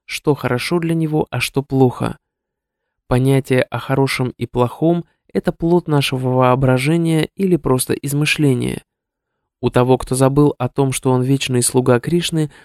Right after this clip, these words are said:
возникает желание наслаждаться материальным миром, строя всевозможные планы.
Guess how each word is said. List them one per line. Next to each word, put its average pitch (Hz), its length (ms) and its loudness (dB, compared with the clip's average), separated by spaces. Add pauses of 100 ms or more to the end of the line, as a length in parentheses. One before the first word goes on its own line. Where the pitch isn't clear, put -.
(120)
возникает 135 640 0
желание 143 420 2
наслаждаться 131 680 0
материальным 127 680 0
миром, 156 400 0
строя 190 460 0
всевозможные 135 800 0
планы. 127 540 -2